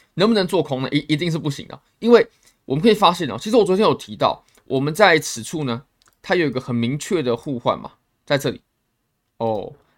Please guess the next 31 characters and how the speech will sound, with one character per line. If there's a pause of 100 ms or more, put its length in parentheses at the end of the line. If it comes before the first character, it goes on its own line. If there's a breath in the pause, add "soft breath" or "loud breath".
两
万
一
千
四、
两
万
一
千
五
的
这
个
位
置。 (520 loud breath)
那
我
们
昨
天
是
以
什
么
形
式
摸
上
来
的
呢？